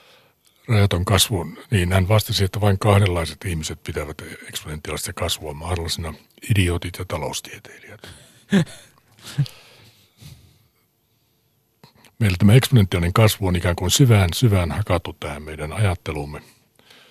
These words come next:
Se on se prosentuaalinen korkoa korolle kasvu. Se on eksponentiaalista kasvua. Ja se eroaa tästä lineaarista kasvusta siinä, että kun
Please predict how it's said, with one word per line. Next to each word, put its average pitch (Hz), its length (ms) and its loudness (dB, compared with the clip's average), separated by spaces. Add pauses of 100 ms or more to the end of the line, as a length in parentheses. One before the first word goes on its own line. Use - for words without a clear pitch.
(320)
Se - 180 -2
on 90 100 4
se 95 220 0 (220)
prosentuaalinen 90 960 0 (340)
korkoa 101 400 0
korolle 80 340 -4 (120)
kasvu. - 400 -8
Se - 140 -6
on 107 160 4
eksponentiaalista 78 760 -6
kasvua. - 480 -16 (680)
Ja 76 240 -6
se - 160 4
eroaa 101 440 6
tästä - 280 -4
lineaarista 107 520 6
kasvusta - 460 -6
siinä, 82 340 -2
että 78 240 -8 (1000)
kun 92 240 2